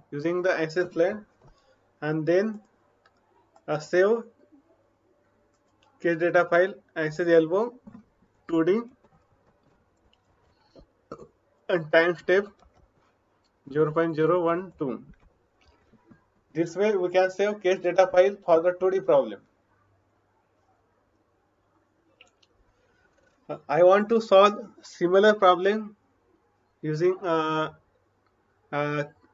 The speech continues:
three D coordinate system. Uh, then how we'll solve?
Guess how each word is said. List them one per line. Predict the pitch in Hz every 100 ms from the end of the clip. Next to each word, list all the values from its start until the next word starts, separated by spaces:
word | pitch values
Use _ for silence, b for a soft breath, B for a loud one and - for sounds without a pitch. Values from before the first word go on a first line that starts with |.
| 156 -
three | 165
D | 190
coordinate | 196 180 175 180
system. | - 180 - 180 240 - _ _ _ _ _ _ _ _ _ _ _ _ _ _ _ _ _ _ _ _ _ _ _ _ _ _ _ -
Uh, | 156 156 151
then | 170 175
how | 165
we'll | 180 196
solve? | 190 175 202